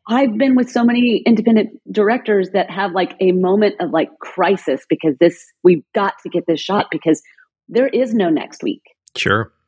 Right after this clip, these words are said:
Speaker 2: Yeah. No, hundred percent. Uh, believe me, that's my, <laughs> that's my fucking world.
Speaker 1: Yeah.
Speaker 2: You know?
Speaker 1: Yeah.
Speaker 2: Uh,
Speaker 1: But these big time producers are,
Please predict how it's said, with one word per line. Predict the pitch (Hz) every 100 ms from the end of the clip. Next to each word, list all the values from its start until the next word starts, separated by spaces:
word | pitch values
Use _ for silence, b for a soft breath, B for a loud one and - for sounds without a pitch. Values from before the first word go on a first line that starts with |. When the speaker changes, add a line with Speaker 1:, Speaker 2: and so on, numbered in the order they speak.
| _ -
Speaker 2:
Yeah. | 117 151 - _
No, | 131 156
hundred | 131 190
percent. | 156 - 208 - -
Uh, | 135
believe | 120 196 165
me, |
that's | 110 139 135
my, | 139 139 - -
<laughs> | 156 - -
that's | - 165
my | 175
fucking | 196 175 147 123
world. | 117 117
Speaker 1:
Yeah. | 294 330 339 B -
Speaker 2:
You | 147
know? | 135 165
Speaker 1:
Yeah. | 285 359 392 349 180 - _
Speaker 2:
Uh, | 147 143
Speaker 1:
But | 139 277
these | 311 320 285 240
big | 320 381
time | 339 285
producers | 269 294 349 254 247 - _ _ _
are, | 254 254 247 247